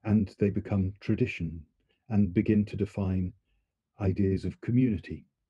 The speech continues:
So some aspects of how we dress, what we eat, become special,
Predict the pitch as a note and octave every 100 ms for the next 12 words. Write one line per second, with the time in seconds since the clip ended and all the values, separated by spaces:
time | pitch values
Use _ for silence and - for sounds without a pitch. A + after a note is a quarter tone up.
0 | _ _ _ - G2+ F2+ _ _ _ _
1 | _ _ - A2 G2+ - G2+ - - F#2+
2 | F#2+ F2 E2+ - B2+ A2 - - _ _
3 | _ _ _ - F#2 - F2+ B2+ C3+ -
4 | _ _ _ _ _ _ - G#2 G2+ G2+
5 | G2+ - _ _ _ - - - - -
6 | C#3 C3+ G2 D#2+